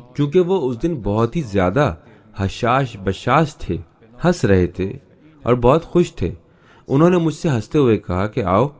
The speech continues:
ہم دونوں ایک ساتھ ایک تصویر بنواتے ہیں، شاید یہ تمہارے ساتھ میری آخری تصویر ہو۔ وہ ایسی طبیعت کے مالک نہیں تھے کہ کسی چیز پر اصرار کریں یا کسی سے اپنی یا کسی اور شخص کی تصویر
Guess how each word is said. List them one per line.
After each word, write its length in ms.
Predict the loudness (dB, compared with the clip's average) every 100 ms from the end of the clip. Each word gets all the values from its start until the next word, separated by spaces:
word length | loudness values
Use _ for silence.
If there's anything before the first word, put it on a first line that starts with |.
| _ -20 -4
ہم 160 | -2 2
دونوں 260 | 2 2
ایک 140 | -2 -2
ساتھ 300 | -2 -2 -2
ایک 140 | -6 _
تصویر 400 | -10 -8 -2 0
بنواتے 460 | 0 -2 -4 -6 -8
ہیں، 120 | -8 _ _ _
شاید 360 | -4 0 0 0
یہ 80 | -2
تمہارے 300 | -2 0 0
ساتھ 320 | -2 -4 -4
میری 240 | -4 -2 -2
آخری 280 | -2 -6 -4
تصویر 400 | -4 -2 0 2
ہو۔ 200 | 0 -4 -14 _ _ 0
وہ 120 | 2
ایسی 300 | 4 2 0
طبیعت 400 | 0 0 -2 -2
کے 80 | -2
مالک 440 | 0 0 0 -2
نہیں 200 | -2 -2
تھے 180 | -4 -6
کہ 100 | -4
کسی 280 | -6 -6 -6
چیز 340 | -4 -4 -2
پر 140 | 0
اصرار 420 | 0 -2 0 0 0
کریں 320 | -2 -2 0
یا 200 | -2 -2
کسی 320 | -6 -8 -8
سے 180 | -4 -4
اپنی 420 | -2 -4 -4 -2
یا 100 | -4
کسی 340 | -6 -12 -4
اور 220 | 0 2 0
شخص 280 | -4 -10
کی 100 | -14
تصویر 420 | -10 -10 -4 -4